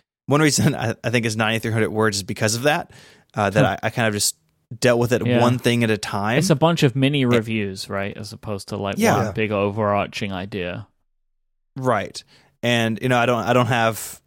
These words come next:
Speaker 1: the fancy navigation stuff Federico did, but I cou-, I think I could. I think I could have broken this down into, "Hey, if you just wanna read a, this one section, here it is." Um,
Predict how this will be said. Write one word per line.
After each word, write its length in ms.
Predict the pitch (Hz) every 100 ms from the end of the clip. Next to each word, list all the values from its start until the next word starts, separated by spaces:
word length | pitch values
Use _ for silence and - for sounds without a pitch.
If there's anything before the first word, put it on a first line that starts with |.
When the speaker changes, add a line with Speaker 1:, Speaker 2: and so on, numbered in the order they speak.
| _ -
Speaker 1:
the 240 | 113 110
fancy 400 | 107 - 120 117
navigation 440 | 117 110 131 135 131
stuff 280 | - 123 117
Federico 460 | - 117 117 117
did, 340 | 107 110 107 104
but 200 | 110 -
I 100 | 110
cou-, 180 | - 117
I 60 | 113
think 140 | 127
I 80 | 101
could. 360 | - 123 104
I 40 | 104
think 180 | 123 113
I 120 | 104
could 340 | - 127 113
have 320 | 113 110 107
broken 340 | - 117 117 107
this 180 | 107 -
down 440 | 107 104 101 101 - - - -
into, 220 | 123 120
"Hey, 100 | 123
if 80 | 117
you 80 | 123
just 200 | 135 -
wanna 140 | 127
read 160 | 120 113
a, 40 | 107 -
this 240 | 117 113
one 160 | 113 107
section, 540 | 120 107 - 104 98 - _ _ _ _ _
here 280 | - - 113
it 80 | 95
is." 300 | 60 - - _ _ _ -
Um, 420 | 101 95 92